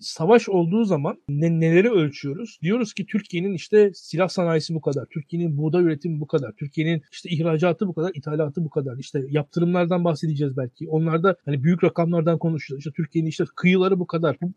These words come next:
o metrik olarak ülkeler değerlendirilmeye başlanıyor savaş, e, durumunda. Şimdi dünya, ülkeler metrik olarak değerlendirilince, e, zaten Türkiye büyük bir ülke. Türkiye Rusya hariç, e, coğrafyasındaki en büyük ülke. O zaman zaten bir savaş durumunda metrik olarak değerlendirilince Türkiye zaten coğrafyasında Rusya hariç en büyük ülkesi.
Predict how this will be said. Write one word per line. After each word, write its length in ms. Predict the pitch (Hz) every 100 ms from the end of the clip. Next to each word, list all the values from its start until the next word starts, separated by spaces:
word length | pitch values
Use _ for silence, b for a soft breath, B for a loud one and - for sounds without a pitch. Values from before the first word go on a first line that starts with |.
| -
o 100 | 196
metrik 480 | 175 170 302 339 262
olarak 360 | 214 196 180
ülkeler 340 | 180 170 165 151
değerlendirilmeye 680 | 156 156 147 143 139 143
başlanıyor 400 | 135 - 135 131
savaş, 460 | - 135 131 - - -
e, 220 | 139 135
durumunda. 480 | 127 123 117 113 104
Şimdi 280 | - 151 135
dünya, 200 | 151 165 -
ülkeler 280 | 156 170 214
metrik 340 | 175 165 226 220
olarak 220 | 214 202
değerlendirilince, 580 | 196 190 196 240 285 -
e, 80 | 151
zaten 240 | 233 240
Türkiye 280 | 233 - 214
büyük 220 | 294 -
bir 80 | 226
ülke. 200 | 147 113 -
Türkiye 340 | 190 170 226
Rusya 320 | 202 277 - 190
hariç, 400 | 175 285 - _ _ 165
e, 140 | 147
coğrafyasındaki 600 | 165 220 247 247 240 240
en 160 | 311 320
büyük 200 | 196 139
ülke. 260 | 120 113 - _ b b b
O 100 | 185
zaman 260 | 214 208 214
zaten 300 | 220 214 208
bir 60 |
savaş 400 | 202 180 240 226
durumunda 280 | 180 170 185
metrik 400 | 190 190 - 330
olarak 260 | 254 214 208
değerlendirilince 560 | 202 202 208 277 311
Türkiye 300 | 220 240 254
zaten 260 | 233 262 208
coğrafyasında 520 | 190 247 240 - 240
Rusya 280 | 277 277 220
hariç 140 | 240
en 160 | 302 285
büyük 160 | 277 247
ülkesi. 380 | 233 254 180